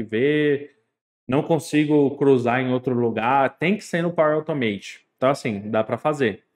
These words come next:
tá? Você pode, inclusive, até melhorar ali o paralelismo,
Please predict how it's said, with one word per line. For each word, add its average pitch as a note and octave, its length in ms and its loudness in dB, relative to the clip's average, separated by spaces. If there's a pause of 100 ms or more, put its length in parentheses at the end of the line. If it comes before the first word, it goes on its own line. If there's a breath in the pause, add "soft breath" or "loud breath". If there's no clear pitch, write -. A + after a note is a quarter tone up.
(320)
tá? B2 400 -4 (600)
Você G3 160 0
pode, A3 280 4
inclusive, A3+ 480 2
até B3+ 640 2
melhorar A#3 440 6
ali G3+ 200 6
o G#3+ 140 4
paralelismo, G3+ 920 4